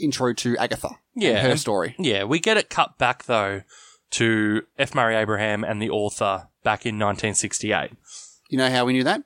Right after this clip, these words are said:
Speaker 1: Because the aspect ratio changed. But you didn't notice that, did you? You didn't notice that the, the black bars on the side disappeared? <laughs>
Speaker 2: Well, I, I noticed that it went back to nineteen sixty-eight because Jude Law and F. Murray Abraham
Speaker 1: Really?
Speaker 2: were there.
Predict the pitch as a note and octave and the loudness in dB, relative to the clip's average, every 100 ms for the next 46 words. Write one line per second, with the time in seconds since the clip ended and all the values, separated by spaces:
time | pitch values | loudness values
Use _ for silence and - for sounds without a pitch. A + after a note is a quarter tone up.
0 | _ - A3 G3+ G#3 G#3+ - G3+ D3+ C3+ | _ -10 -4 0 0 0 -2 -2 -2 -2
1 | B2+ A2+ A2+ G2+ A2 - _ - E3 A3+ | -4 -4 -4 -4 -8 -14 _ -4 0 2
2 | B2+ B2 A2+ - B2 G#3+ F3 G#2+ D#3 F3 | 2 0 -2 -2 -2 0 -2 0 0 2
3 | F3 E3 F3 - E3 C#3+ B2+ C3+ A#2 C#3 | 4 2 2 0 -4 -6 -2 -2 2 0
4 | D3+ C3+ C#3 D#3 D3+ C3 - B2+ F3 F#3 | 2 2 2 2 2 2 4 4 2 0
5 | - D#3+ D3 C#3 D3+ G3 - - - A#2+ | -6 -4 -4 0 0 0 -2 -6 -2 0
6 | A#2+ B2 D#3 F3+ _ - B2+ E3 D#3+ C#3+ | 2 2 0 0 _ -2 2 2 4 2
7 | B2+ - A#2 A2 A2 G#2 - G#2+ - G#2+ | 2 2 2 2 0 0 0 -2 -2 -2
8 | G#2 G#2 - G#2+ - A2 G2+ - - G#2 | 0 0 -2 -2 -2 0 0 -2 -2 -2
9 | - - A2+ G#2+ G2 G#2+ G#2 G2 G#2 G2+ | -4 -2 2 2 2 4 4 2 -2 -4
10 | A2 G2+ G2+ B2 B2 F3+ G#2 G2 F#2+ | -4 -2 0 0 2 0 -2 -6 -6